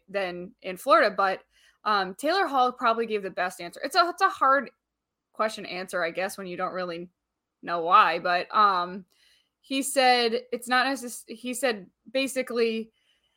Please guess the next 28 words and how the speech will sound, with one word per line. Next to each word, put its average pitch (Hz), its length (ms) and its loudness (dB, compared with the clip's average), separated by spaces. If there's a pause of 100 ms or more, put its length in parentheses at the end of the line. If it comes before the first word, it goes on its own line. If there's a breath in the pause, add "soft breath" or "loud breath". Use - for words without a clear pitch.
(240)
they're 254 200 4
more 254 240 4
glaring 208 600 0
when 220 140 -6
they 226 80 -4
happen 208 320 -4
at 196 100 -6
home 226 220 -2
because 202 280 -8
the 196 120 -10
crowd 208 400 2
gets 208 160 -8
taken 202 280 -6
out 196 180 -2
of 175 100 -10
it. 170 240 -8
And 185 120 -12
the 190 60 -10
crowd 214 320 4
did 208 180 -2
get 190 140 -6
taken 208 300 -8
out 196 140 -2
of 180 100 -6
it 175 160 -2
after 190 260 -4
that 175 220 -4
first - 560 -8